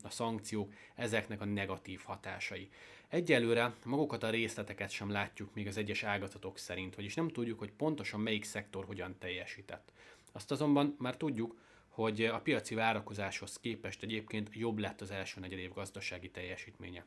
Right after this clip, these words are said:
De ahhoz, hogy lássuk, hogy pontosan honnan származik a meglepetés, volt egyetlen olyan szektor, amely kifejezetten felelős ezért a kellemes meglepetésért. Nos hát, június elsejéig kell majd várnunk erre, akkor közli ugyanis a Központi Statisztikai Hivatal a részletes adatokat.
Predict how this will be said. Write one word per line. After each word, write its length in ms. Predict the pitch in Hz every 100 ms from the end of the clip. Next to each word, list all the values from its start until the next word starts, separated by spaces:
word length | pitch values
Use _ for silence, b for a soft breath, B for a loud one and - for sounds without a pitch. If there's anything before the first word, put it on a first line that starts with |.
| -
De 140 | 113
ahhoz, 200 | 120 117
hogy 140 | - 101
lássuk, 520 | 98 101 - 175 175 B B
hogy 160 | 110 104
pontosan 400 | 120 107 117 101
honnan 280 | 120 113
származik 480 | 104 107 95 95 104
a 40 | 95
meglepetés, 680 | 90 92 98 123 - 151
volt 240 | - 160 120
egyetlen 340 | 104 101 107 - -
olyan 280 | 127 110
szektor, 560 | 104 - 95 - 120 127 B B B
amely 220 | 107 104
kifejezetten 720 | - 160 147 110 104 104 95
felelős 440 | - 98 98 90 107
ezért 320 | 95 90 101
a 60 |
kellemes 440 | - 101 95 92 -
meglepetésért. 760 | 107 147 147 127 117 120 110 B B B B
Nos 180 | 151 -
hát, 220 | 143 139 - -
június 360 | 139 156 117 -
elsejéig 640 | 104 101 - 95 95 98
kell 220 | - 110 104
majd 220 | 95 95
várnunk 440 | 101 98 90 87
erre, 340 | 127 135 127 B B B
akkor 500 | 139 131 - 113 101 -
közli 300 | 120 104 107
ugyanis 300 | 104 101 -
a 60 |
Központi 400 | - - - 92
Statisztikai 720 | - - 107 98 - - 95
Hivatal 340 | 98 107 98 95
a 140 | 90 -
részletes 600 | 110 107 - 104 90 101
adatokat. 460 | 92 - - -